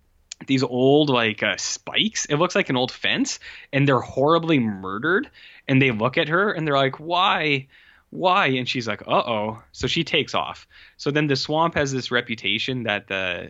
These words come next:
like, a ghost did it or something, but it was just her. Okay, so fast forward, Dickens sees her.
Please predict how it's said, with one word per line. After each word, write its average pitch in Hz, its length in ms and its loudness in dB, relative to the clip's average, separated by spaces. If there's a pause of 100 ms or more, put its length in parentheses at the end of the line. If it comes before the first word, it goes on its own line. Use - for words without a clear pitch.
like, 113 180 -4
a 110 60 -2
ghost 104 400 -4
did 147 140 0
it 160 100 -6
or 165 80 0
something, 170 400 -2
but 113 160 2
it 110 120 -2
was 117 120 0
just 110 260 -2
her. 85 240 -10 (720)
Okay, - 320 -4
so - 160 -2
fast 160 320 0
forward, 143 560 -2
Dickens 151 640 -2
sees 120 300 -6
her. 120 280 -4